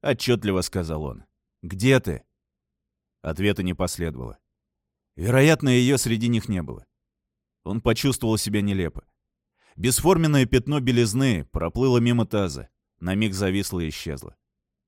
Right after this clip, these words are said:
Воздух над тазом с кровью завибрировал, когда его быстро осмотрел другой белый гигант, и затих, когда тот исчез. Паника охватила Рика.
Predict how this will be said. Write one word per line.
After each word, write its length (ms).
Воздух 400
над 220
тазом 320
с 80
кровью 340
завибрировал, 720
когда 340
его 180
быстро 380
осмотрел 480
другой 320
белый 260
гигант, 520
и 100
затих, 600
когда 300
тот 200
исчез. 440
Паника 380
охватила 440
Рика. 340